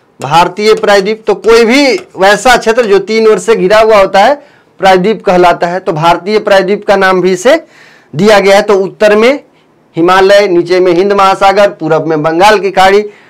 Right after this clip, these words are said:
पश्चिम में अरब सागर उसके बाद इस वाले क्षेत्र की जहां तक बात करें, इधर वाला जो क्षेत्र है, यहाँ पे पाकिस्तान, ठीक है, यहाँ पे पाकिस्तान और अफगानिस्तान, पाकिस्तान और इधर आपका अफगानिस्तान,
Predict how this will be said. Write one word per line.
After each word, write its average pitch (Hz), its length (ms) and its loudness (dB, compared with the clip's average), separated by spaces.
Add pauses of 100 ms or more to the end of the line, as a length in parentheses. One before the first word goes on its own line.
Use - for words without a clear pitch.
(320)
पश्चिम 175 380 -2
में 156 100 0
अरब 196 320 2
सागर 220 460 0 (320)
उसके 180 260 -6
बाद 170 300 0
इस 220 220 -8
वाले 185 320 2
क्षेत्र 185 300 -6
की 170 140 -8
जहां 160 220 0
तक 151 200 -4
बात 156 280 0
करें, 208 220 0
इधर 151 300 -2
वाला 165 240 0
जो 139 140 -6
क्षेत्र 175 300 -8
है, 196 240 -4 (360)
यहाँ 156 240 -2
पे 220 220 -2 (320)
पाकिस्तान, 156 720 -2
ठीक 208 240 -8
है, 160 360 -2
यहाँ 156 220 -2
पे 226 260 -4
पाकिस्तान 165 760 -2
और 180 280 2
अफगानिस्तान, 135 840 -4 (640)
पाकिस्तान 175 680 0
और 160 200 -4
इधर 156 220 -2
आपका 156 340 2 (220)
अफगानिस्तान, 131 880 -4